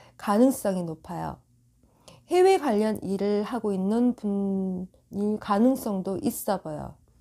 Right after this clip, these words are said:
여기 제네바 여신인데요. 모습이 굉장히 강해 보이죠? 카리스마가 있는 모습이에요.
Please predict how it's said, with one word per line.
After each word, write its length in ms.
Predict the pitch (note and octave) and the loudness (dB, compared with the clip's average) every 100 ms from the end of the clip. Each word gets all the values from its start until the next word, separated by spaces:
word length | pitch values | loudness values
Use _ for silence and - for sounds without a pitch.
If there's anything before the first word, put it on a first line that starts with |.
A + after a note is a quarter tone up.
| _ _ - _ _ _ _ _ _ _ - - - - | _ _ -20 _ _ _ _ _ _ _ -20 -20 -12 2
여기 280 | G#3+ A3+ C4 | 4 6 4
제네바 680 | B3+ B3 E4+ F4 D4+ C#4 - | 6 6 6 6 6 4 0
여신인데요. 800 | F#3+ F#3+ F#3+ B3 A#3+ A3+ G#3 G3+ - _ _ _ _ - G#3 G3 G3 G#3+ F#3+ E3 - - _ - | -2 -2 0 2 4 4 2 -2 -10 _ _ _ _ -6 -4 0 2 2 0 -4 -10 -20 _ -4
모습이 400 | F#3 A3 B3+ A3+ | -2 0 0 0
굉장히 480 | A#3 A#3 A#3 A#3+ A3 | 2 4 4 2 0
강해 340 | - A3+ C4 | 2 6 6
보이죠? 440 | A3+ F3+ E3+ D#3+ - | 6 0 -2 -8 -8
카리스마가 760 | D#4 E4+ F4+ - A#3+ G3 F#3+ | 2 4 4 2 0 0 -4
있는 280 | D#3+ G3+ A3 | -2 0 0
모습이에요. 720 | G3 G3+ - - D#3+ D3+ C3 | 0 -4 -6 -10 -8 -8 -12